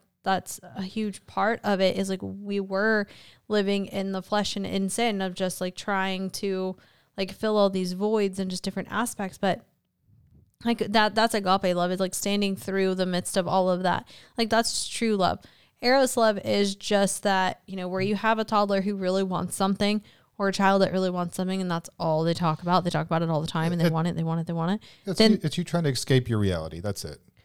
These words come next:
Speaker 2: Fill
Speaker 1: Yeah.
Speaker 2: holes that are tr-, by someone else, basically.
Speaker 1: Yeah. And then, you know, with that Eros love, as, uh, you know, just like the child that wants the toy and then they, they finally get it, what happens? A couple weeks later, it's buried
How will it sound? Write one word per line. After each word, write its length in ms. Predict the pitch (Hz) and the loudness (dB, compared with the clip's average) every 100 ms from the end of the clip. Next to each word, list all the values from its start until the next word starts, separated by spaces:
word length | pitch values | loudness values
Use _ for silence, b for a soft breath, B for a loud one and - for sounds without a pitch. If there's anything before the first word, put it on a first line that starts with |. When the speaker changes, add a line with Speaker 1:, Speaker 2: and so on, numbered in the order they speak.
| b b | b b
Speaker 2:
Fill 100 | 151 | 2
Speaker 1:
Yeah. 40 | 135 | 4
Speaker 2:
holes 300 | 139 123 110 | 4 4 2
that 180 | 123 113 | 2 2
are 180 | 113 101 - | 2 -2 -6
tr-, 120 | - | -4
by 140 | 104 104 | 2 2
someone 280 | - 92 82 | 0 -8 -10
else, 180 | 71 | -12
basically. 400 | - 78 - - - _ _ _ _ _ - | -10 -8 -8 -14 -20 _ _ _ _ _ -2
Speaker 1:
Yeah. 200 | 202 110 _ | -2 -2 _
And 160 | 220 220 | 4 6
then, 360 | 214 196 190 - | 6 4 2 0
you 160 | 208 | 2
know, 240 | 202 185 - | 4 2 -2
with 220 | 202 214 | 0 2
that 160 | 208 196 | 4 4
Eros 320 | 202 226 220 | 4 4 4
love, 180 | 208 190 | 4 4
as, 540 | - 190 196 190 - - - | 2 0 0 -2 -8 -12 -6
uh, 60 | |
you 140 | 185 185 | -2 0
know, 100 | 180 | 0
just 160 | 190 | 0
like 140 | 202 196 | -2 0
the 80 | 190 | -2
child 440 | - 190 196 185 | 2 4 4 4
that 280 | 180 170 - | 2 2 0
wants 280 | 190 180 - | 2 2 0
the 100 | 185 | -4
toy 420 | - 196 202 190 | 0 2 4 2
and 180 | 190 180 | 2 0
then 100 | 180 | 2
they, 180 | 175 175 - _ - | 0 0 -4 _ 0
they 100 | 180 | 2
finally 280 | 180 175 170 | 2 0 4
get 160 | 190 | 4
it, 100 | 180 | 6
what 100 | 196 | 4
happens? 520 | 185 170 165 156 180 208 - _ _ _ _ | 4 4 2 0 -6 -12 -20 _ _ _ _
A 20 | - | 0
couple 200 | 185 185 | 2 4
weeks 260 | 185 190 | 4 2
later, 240 | 185 196 196 | 2 4 4
it's 180 | 190 - | 4 2
buried 520 | 170 180 185 180 | 2 4 4 0